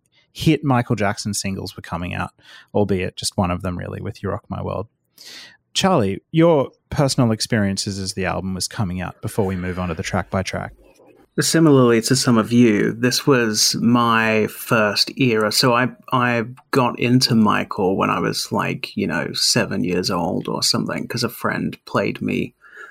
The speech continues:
Speaker 2: all of the music videos. And by the time Invincible came out, I was thirteen.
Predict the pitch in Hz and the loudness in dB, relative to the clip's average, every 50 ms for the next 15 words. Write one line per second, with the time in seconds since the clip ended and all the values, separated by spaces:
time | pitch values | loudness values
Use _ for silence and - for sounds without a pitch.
0 | - - _ - 131 123 113 107 104 - 107 107 107 113 110 117 117 120 - - | -20 -20 _ 0 2 2 2 2 0 0 0 2 4 2 2 0 -4 -6 -6 -6
1 | - 87 87 90 - 117 - 127 123 120 120 113 110 113 117 117 - - - 135 | -4 -2 0 0 -2 0 0 0 0 2 0 0 0 0 -2 -2 -4 0 0 2
2 | 127 123 123 123 120 117 113 117 - _ _ _ _ _ _ - 120 117 113 110 | 2 4 2 2 2 2 2 0 -2 _ _ _ _ _ _ -2 -2 0 0 -4
3 | 107 107 131 131 127 131 - - 135 131 - 110 98 - - - - 107 101 87 | 0 2 4 4 2 2 -2 -4 -4 0 0 0 0 0 -4 -6 -6 -6 -4 -4
4 | 76 - - - - - - - - - - - - - 117 107 113 - - - | -4 -4 -4 -6 -6 -8 -8 -6 -4 -6 -6 -6 -4 -4 -2 -2 -2 -2 -4 -4
5 | - - 117 95 90 85 - - - | -4 -2 -4 -4 -4 -6 -8 -8 -12